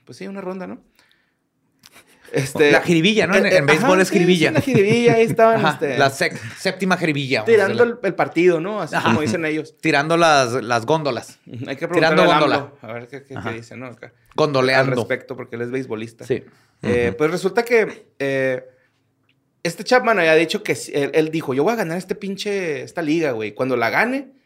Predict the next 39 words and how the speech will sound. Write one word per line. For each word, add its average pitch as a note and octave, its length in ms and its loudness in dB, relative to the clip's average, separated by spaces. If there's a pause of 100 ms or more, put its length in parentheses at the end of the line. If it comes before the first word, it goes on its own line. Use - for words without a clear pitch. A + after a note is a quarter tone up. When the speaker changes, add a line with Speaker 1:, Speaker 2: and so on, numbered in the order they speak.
(120)
Speaker 1:
me B2+ 80 -6
voy D3 100 2
a F3+ 40 0
retirar G3 640 -2 (220)
y C3 80 -12
me B2+ 60 -6
voy B2 100 -4
a A#2+ 40 -4
ir A#2 80 -10
con C#3+ 120 -4
mi D3 100 -8
familia C#3 840 -6
porque A2 240 -18
ya A#2 500 -10 (160)
la B2 140 -8
he - 20 -2
Speaker 2:
A - 20 -2
Speaker 1:
descuidado B2 300 2
Speaker 2:
Tampico. A#2 220 -2
Speaker 1:
demasiado". - 320 -8 (320)
A B2 60 -12
Tampico B2+ 420 -10
<laughs> - 40 -6
y E3+ 80 0
a C#3+ 80 2
Florida. A#2 380 -2 (560)
Entonces, C#3+ 300 -2
este, B2+ 720 0
el C3+ 100 0
vato, D#3+ 260 2
güey, G3+ 180 0
eh, A#2+ 500 -14 (680)
es A2+ 180 -14
este, A2 420 -8
le A#2 140 -12
toca C#3+ 420 2
batear, D3 560 -2 (420)
se - 140 -20
pone. G#3+ 380 -6